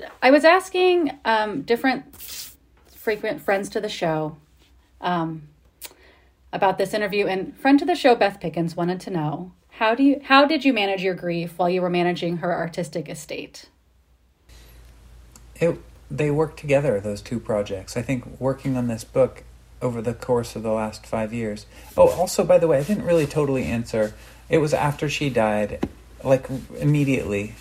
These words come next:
Speaker 2: that I focused on organizing this stuff. I got, like, nice big plastic binders and just sorted it through. It was actually a really useful way of, like,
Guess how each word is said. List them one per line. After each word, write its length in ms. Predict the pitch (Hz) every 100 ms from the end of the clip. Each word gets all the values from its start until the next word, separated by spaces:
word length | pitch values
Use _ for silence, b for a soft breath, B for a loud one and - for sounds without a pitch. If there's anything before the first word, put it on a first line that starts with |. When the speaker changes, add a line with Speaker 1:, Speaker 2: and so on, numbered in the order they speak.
| - -
Speaker 2:
that 200 | 131 120
I 240 | 113 113 - -
focused 580 | - 135 123 123 - -
on 180 | 117 113
organizing 640 | 117 110 107 107 104 104
this 160 | 101
stuff. 440 | - - 95 - - - -
I 60 | 123
got, 340 | 127 117 -
like, 200 | 120 113
nice 300 | 123 120 120
big 260 | - 120 113
plastic 480 | 127 117 - 117 -
binders 640 | 110 110 110 110 110 - -
and 160 | 110
just 260 | 107 110 -
sorted 360 | 123 117 113
it 160 | 117 -
through. 420 | - 113 107 113 B B B
It 60 | 131
was 400 | 139 135 - - - - -
actually 480 | 131 127 - 143 135
a 60 | 117
really 300 | 113 110 110
useful 460 | 110 113 - 107
way 340 | 104 107 107 107
of, 440 | 101 98 101 - - - B B B B B B B B - - - -
like, 380 | - - -